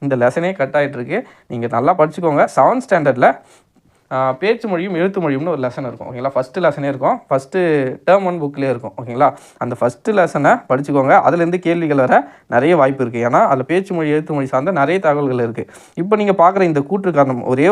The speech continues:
ஒரு பாக்ஸ் டேட்டால இருக்கிற கூற்று காரணம் தான், ஓகேங்களா? அதை தான் நான் இங்க கூற்று காரணமா வச்சிருக்கிறேன்.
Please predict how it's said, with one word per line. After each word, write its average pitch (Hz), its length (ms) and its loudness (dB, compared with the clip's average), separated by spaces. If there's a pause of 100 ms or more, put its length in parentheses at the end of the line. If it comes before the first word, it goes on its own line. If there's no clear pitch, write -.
ஒரு 175 180 2
பாக்ஸ் 147 240 2
டேட்டால 135 300 2
இருக்கிற 123 200 0 (120)
கூற்று 143 260 -4
காரணம் 117 260 -4
தான், 123 120 0
ஓகேங்களா? 127 320 0 (480)
அதை 151 180 2
தான் 180 140 4
நான் 139 120 2
இங்க 202 220 2
கூற்று 185 280 -2
காரணமா 135 300 0
வச்சிருக்கிறேன். 110 460 -10